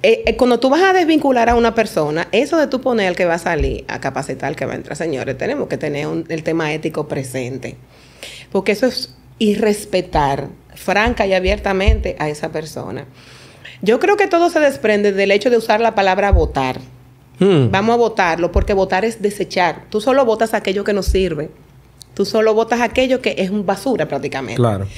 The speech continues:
Speaker 1: Entonces tenemos que ir cambiando esos términos de votar a la gente, a dejar, yo, dejarla ahí, tenemos que dejarte ir. Yo le dije a gente, "Tenemos que dejarte ir".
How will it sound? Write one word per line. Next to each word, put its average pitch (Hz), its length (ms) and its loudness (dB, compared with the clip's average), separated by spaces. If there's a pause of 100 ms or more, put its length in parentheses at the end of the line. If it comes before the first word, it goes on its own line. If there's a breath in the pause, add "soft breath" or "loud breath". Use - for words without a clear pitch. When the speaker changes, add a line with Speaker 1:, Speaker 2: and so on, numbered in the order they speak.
(120)
Speaker 1:
Entonces 247 220 2
tenemos 269 320 2
que 339 100 2
ir 339 60 0
cambiando 226 600 2
esos 214 260 -2
términos 160 560 0
de 202 140 2
votar 208 420 2
a 294 60 2
la 269 140 2
gente, 180 600 0
a 311 120 0
dejar, 330 340 2
yo, 254 160 2
dejarla 226 460 -2
ahí, 196 140 0
tenemos 202 280 0
que 220 80 0
dejarte 220 420 -2
ir. 196 160 0
Yo 185 80 2
le 359 140 0
dije 269 200 0
a 196 40 0
gente, 185 320 -4
"Tenemos 233 400 -4
que 180 100 -4
dejarte 175 380 -4
ir". 330 220 -6